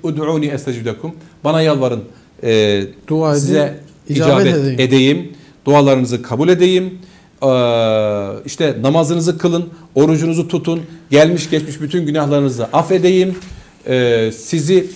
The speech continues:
Speaker 1: Reyyan denen cennetin kapısından içeri alayım, orada nimetlere sizi kavuşturayım.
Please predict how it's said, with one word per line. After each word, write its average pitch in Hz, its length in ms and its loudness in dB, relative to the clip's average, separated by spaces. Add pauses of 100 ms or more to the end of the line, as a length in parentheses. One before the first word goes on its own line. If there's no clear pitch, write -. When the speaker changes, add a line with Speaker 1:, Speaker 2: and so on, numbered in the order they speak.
(320)
Speaker 1:
Reyyan 165 420 2
denen 170 300 0 (480)
cennetin 165 440 0
kapısından 156 600 -2
içeri 151 380 -2
alayım, 160 420 2 (320)
orada 156 500 2
nimetlere 156 480 0
sizi 135 180 -4
kavuşturayım. 160 640 0